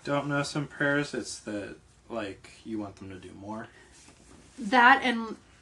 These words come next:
Speaker 2: they know it in Slovak a lot better than they do English.
Speaker 1: Yeah.
Speaker 2: Like, we go to church and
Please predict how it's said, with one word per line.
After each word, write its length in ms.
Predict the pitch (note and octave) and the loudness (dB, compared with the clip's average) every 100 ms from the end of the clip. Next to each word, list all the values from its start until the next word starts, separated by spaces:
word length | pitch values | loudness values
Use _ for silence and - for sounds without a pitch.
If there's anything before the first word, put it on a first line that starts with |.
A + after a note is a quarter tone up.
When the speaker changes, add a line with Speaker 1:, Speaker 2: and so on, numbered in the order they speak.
| _ A3 | _ -10
Speaker 2:
they 260 | F#3 B3 | 2 6
know 280 | A#3+ B3+ C4+ | 6 6 4
it 100 | C#4 | 4
in 140 | A#3+ G#3 | 0 -4
Slovak 600 | - F#3 G#3+ A3 A3 G#3+ | -8 0 4 6 6 2
a 60 | |
lot 360 | F#3+ F#3 F#3 G#3 | 0 2 2 4
better 220 | G#3 A#3+ | 6 8
than 180 | B3 A3+ | 6 4
they 140 | A3+ | 4
do 160 | G3 F3+ | 4 4
English. 680 | F3+ G#3 A#3+ C4+ D4 - - A3 A3 | 2 4 6 6 4 -6 -12 -12 -8
Speaker 1:
Yeah. 200 | G#3+ G3+ | -8 2
Speaker 2:
Like, 160 | B3 A#3+ | 2 4
we 180 | A3+ | 8
go 140 | A#3+ C4+ | 10 10
to 100 | C4+ | 8
church 380 | C4 A#3+ A#3+ - - | 4 4 2 -2 0
and 580 | A3 G#3 G3+ G3 F#3+ | 4 4 4 0 -4